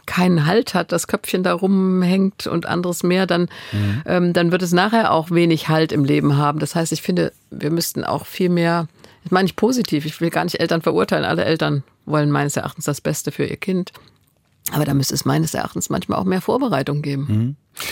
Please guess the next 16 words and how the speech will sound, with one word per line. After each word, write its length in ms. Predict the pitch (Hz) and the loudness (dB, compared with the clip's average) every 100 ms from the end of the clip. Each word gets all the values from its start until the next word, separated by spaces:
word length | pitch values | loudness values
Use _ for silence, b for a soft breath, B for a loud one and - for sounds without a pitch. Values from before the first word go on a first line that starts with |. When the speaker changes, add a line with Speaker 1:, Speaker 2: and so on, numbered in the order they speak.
| B B | B B
Speaker 2:
Ich 80 | 110 | -2
glaub, 160 | 202 | 0
das 120 | 160 | 0
ist 140 | 165 - | 0 0
gerade 220 | 151 151 | 0 2
ein 60 | 113 | 2
großes 360 | 110 139 131 | 2 2 0
gesellschaftliches 720 | 110 101 101 104 98 92 92 | -2 0 0 -2 -4 -4 -4
Thema, 240 | - 107 95 | -2 -2 0
dass 160 | 80 | -2
man 160 | 98 92 | -2 -4
auch 100 | - | -4
so 120 | - | -4
ein 40 | 87 | -2
bisschen 260 | - 90 | -2 -4
guckt. 440 | - 120 - - | -2 -4 -4 -6